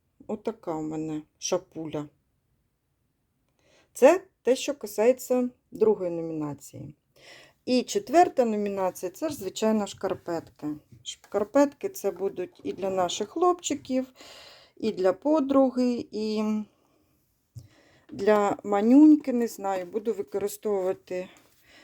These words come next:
для малесенької дівчинки. Зовсім-зовсім малесенької, їй тільки піврочки, шість місяців дитинки. Хочу оці, а другу пряжу я іншу,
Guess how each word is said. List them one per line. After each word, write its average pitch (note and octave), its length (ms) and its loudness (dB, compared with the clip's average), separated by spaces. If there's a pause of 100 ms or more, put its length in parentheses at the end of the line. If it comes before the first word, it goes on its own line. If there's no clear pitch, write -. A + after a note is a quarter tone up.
(200)
для F#3+ 120 -2
малесенької G3 720 2
дівчинки. F3+ 720 -12 (1300)
Зовсім-зовсім G3 840 0
малесенької, B3 800 2
їй F#3+ 80 -6
тільки G3+ 320 -10
піврочки, A3+ 840 -4 (1400)
шість - 340 -14
місяців F#3+ 560 -10
дитинки. F#3 600 -10
Хочу G3+ 400 -4
оці, C4+ 480 -2
а E3+ 280 -6 (600)
другу G#3 420 0
пряжу F3+ 460 -4
я F3 140 0
іншу, F3+ 720 -4